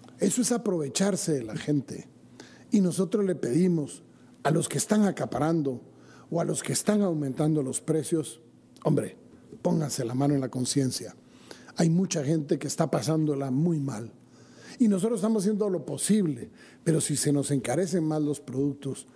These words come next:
la verdad, va a haber más gente que la va a pasar peor. Y no queremos eso.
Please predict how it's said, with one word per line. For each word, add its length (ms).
la 200
verdad, 460
va 80
a 40
haber 240
más 300
gente 520
que 120
la 100
va 80
a 80
pasar 320
peor. 300
Y 100
no 200
queremos 440
eso. 280